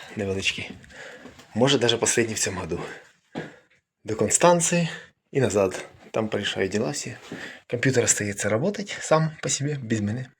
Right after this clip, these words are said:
<laughs> Отже, я знов на нашому перехресті. Получається, да, наша вулиця знаходиться на самому вершині горба. От.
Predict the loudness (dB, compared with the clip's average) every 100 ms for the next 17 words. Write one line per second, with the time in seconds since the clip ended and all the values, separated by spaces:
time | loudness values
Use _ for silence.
0 | 0 4 4 2 _ _ -4 -4 -4 -10
1 | _ -12 0 0 4 4 4 4 4 4
2 | 6 6 4 4 4 8 6 6 -4 -6
3 | -10 -4 8 10 12 8 8 6 8 8
4 | 8 8 6 6 2 0 2 2 4 2
5 | 6 8 8 6 6 6 6 6 6 4
6 | 4 2 -2 -12 -18 -18 -18 -18 -20 -20
7 | -20 -20 -20 -20 -20 -18 -4 -2 0 -2